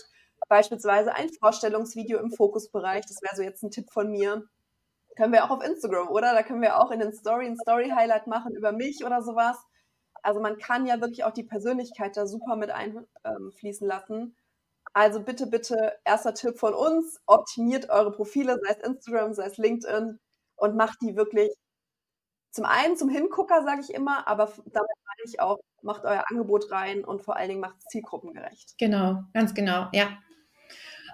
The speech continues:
Speaker 2: Und man darf's ja auch anpassen. Also das ist ja auch alles nicht in Stein gemeißelt, ja. Also man darf ja gerne
Speaker 1: Ja.
Speaker 2: erstmal ein Profil aufbauen und wenn man dann nach einer Woche denkt, "Warte mal,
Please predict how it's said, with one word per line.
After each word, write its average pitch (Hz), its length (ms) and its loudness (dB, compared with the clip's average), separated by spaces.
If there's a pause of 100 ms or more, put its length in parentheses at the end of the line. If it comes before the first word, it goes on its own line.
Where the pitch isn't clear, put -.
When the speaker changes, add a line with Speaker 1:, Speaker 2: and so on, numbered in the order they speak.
Speaker 2:
Und 247 100 10
man 269 160 10
darf's 240 240 6
ja 220 140 8
auch 208 60 2
anpassen. 196 540 -2 (160)
Also 190 140 6
das 190 140 6
ist 233 120 -2
ja 247 160 6
auch - 40 -2
alles 254 260 4
nicht 254 160 2
in 226 80 2
Stein 214 320 2
gemeißelt, 214 680 0
ja. 208 300 -2
Also 208 160 -6
man 208 140 0
darf 208 200 2
ja 240 100 4
gerne 208 340 6
Speaker 1:
Ja. - 80 2
Speaker 2:
erstmal 226 380 4
ein 202 60 -6
Profil 202 360 -4
aufbauen 349 460 4
und 247 100 0
wenn 240 140 2
man 240 140 2
dann 233 120 4
nach 226 140 2
einer 226 160 0
Woche 247 260 0
denkt, 214 240 -2
"Warte 262 220 -2
mal, 311 220 0